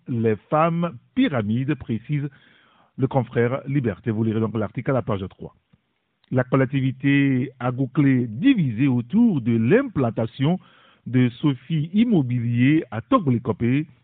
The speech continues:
Les détails de ce sujet à lire dans le journal. Et puis à bien mal acquis, quand les milliards de l'Afrique rachètent des villas américaines, c'est à découvrir dans le journal Liberté.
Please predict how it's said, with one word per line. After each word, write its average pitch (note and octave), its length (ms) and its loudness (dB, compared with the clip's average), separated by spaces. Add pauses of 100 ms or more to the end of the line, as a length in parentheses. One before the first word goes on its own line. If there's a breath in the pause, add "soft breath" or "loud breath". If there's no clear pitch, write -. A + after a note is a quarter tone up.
(500)
Les D3 80 0
détails D#3 300 -2
de C3+ 160 -4
ce D3 140 -2
sujet A#2+ 420 0
à B2 80 -2
lire A#2+ 200 0
dans A#2 320 -2
le A#2 300 2
journal. C3 320 0
Et A#2+ 60 -2
puis C3 240 2
à G2+ 240 0 (120)
bien B2+ 460 0
mal B2+ 240 0
acquis, G3+ 480 0 (540 soft breath)
quand C4+ 220 2
les D3 180 4
milliards E3 600 2
de B2 120 0
l'Afrique E3 520 -2
rachètent D3 640 -2 (340)
des G#2+ 180 -2
villas F#3 560 2 (100)
américaines, C#3+ 760 2 (520 soft breath)
c'est C3+ 100 2
à B2+ 40 4
découvrir A#2 400 0
dans A2+ 280 -2 (220)
le E3+ 280 4
journal A#2 520 -2 (280)
Liberté. E3+ 560 2